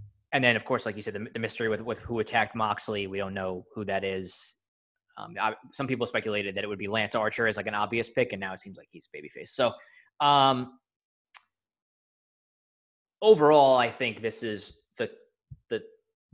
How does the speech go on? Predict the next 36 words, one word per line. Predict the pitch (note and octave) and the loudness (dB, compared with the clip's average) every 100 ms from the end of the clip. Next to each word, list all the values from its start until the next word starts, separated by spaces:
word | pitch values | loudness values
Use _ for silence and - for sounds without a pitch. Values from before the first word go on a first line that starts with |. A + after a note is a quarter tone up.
| - | 0
right | A#2 A2+ | 2 2
time | - A#2 A#2+ - | 2 0 0 -4
for | - | -6
them | A#2+ | -6
to | A2 | -4
put | G2+ B2+ | -2 0
it | B2 | 0
on | A#2 | 0
Omega. | G#2+ G2+ G#2 B2 B2+ | -2 -2 -2 -2 -4
I | |
think | A2+ A2+ | -4 -4
it | A2 | -4
would | A2 G2+ | -6 -4
not | G#2+ G#2+ | -2 -2
be | A#2 G#2 | -2 -4
a | |
bad | G2 G#2 G#2 | -2 -2 -2
thing | - G#2+ G#2+ | -2 -6 -8
for | - G2+ | -10 -10
them | G2+ G2+ G2 - | -8 -10 -14 -12
to | G#2 F#2+ | -10 -8
have | G#2 | -8
a | G2+ | -10
title | - G#2 G2+ | -6 -6 -6
change | - G#2+ G#2 G2 | -10 -10 -8 -10
on | - G2+ G2 G2 F#2+ G2+ _ _ _ | -8 -6 -6 -6 -10 -14 _ _ _
Dynamite | A#2 G#2+ A#2 B2+ C3 B2+ | -2 0 0 -2 -4 -6
either. | A#2+ C#3+ D3 - - - _ _ _ _ _ - | -6 -6 -6 -12 -20 -20 _ _ _ _ _ 0
Their | B2+ | 4
next | C#3 | 4
pay-per-view | C#3+ B2+ B2 A#2+ | 4 2 2 2
is | A2 | 2
February, | - A2+ A#2+ C3+ C#3 D3 C#3+ _ _ _ - | 0 -2 2 4 4 2 -4 _ _ _ -6
I | C3+ | -2
believe. | C3+ C#3+ D3 | 0 0 0
So | D3 B2+ A2+ A2+ A2 G#2+ - | -2 0 2 4 2 -2 -6